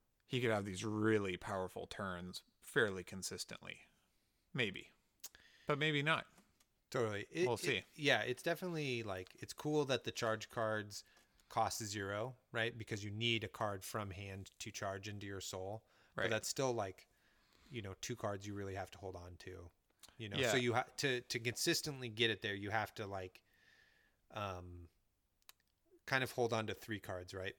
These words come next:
Speaker 2: Play your ch-, card with charge as a cost from Arsenal, charge your soul,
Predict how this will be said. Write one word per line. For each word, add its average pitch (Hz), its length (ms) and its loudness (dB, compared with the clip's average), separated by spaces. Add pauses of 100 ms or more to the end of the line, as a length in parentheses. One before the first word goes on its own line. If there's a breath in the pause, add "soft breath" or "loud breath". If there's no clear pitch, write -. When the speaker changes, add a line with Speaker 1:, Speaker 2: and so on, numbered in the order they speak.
Speaker 2:
Play 107 220 -2
your 107 360 0 (120)
ch-, - 120 -14 (280)
card 104 300 0
with 101 160 -8
charge 98 680 -4 (100)
as 107 160 -2
a 101 40 -8
cost - 560 -4 (200)
from 117 260 -2
Arsenal, 101 600 -2 (280 soft breath)
charge 110 300 2
your 110 100 -4
soul, 95 440 -4